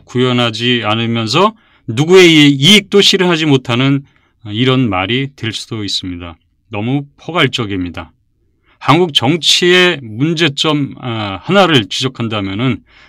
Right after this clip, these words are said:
정당이 모두를 대표한다고 하면서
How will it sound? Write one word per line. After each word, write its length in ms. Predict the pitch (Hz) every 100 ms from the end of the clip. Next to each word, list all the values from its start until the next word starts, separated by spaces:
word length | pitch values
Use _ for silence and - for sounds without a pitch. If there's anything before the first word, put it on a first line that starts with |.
| _
정당이 720 | - 160 170 156 117 147 135 -
모두를 540 | 107 123 165 190 202 185
대표한다고 680 | 110 107 147 143 135 127 131
하면서 420 | 117 110 160